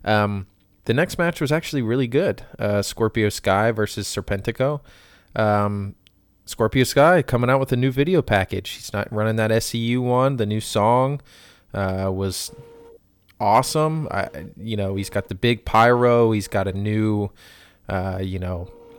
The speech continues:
entrance, his little pose, and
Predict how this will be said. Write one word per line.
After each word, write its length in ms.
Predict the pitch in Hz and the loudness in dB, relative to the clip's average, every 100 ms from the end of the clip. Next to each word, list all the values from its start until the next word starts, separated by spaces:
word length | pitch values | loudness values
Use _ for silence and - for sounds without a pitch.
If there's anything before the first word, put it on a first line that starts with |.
| - | -6
entrance, 800 | 113 135 135 139 131 131 127 - | 0 0 0 2 2 2 0 -4
his 160 | 104 98 | -4 -2
little 320 | 104 107 98 | 0 2 0
pose, 760 | - 127 127 127 127 123 120 107 | 0 4 6 6 4 0 -2 -4
and 300 | 95 92 | -4 -6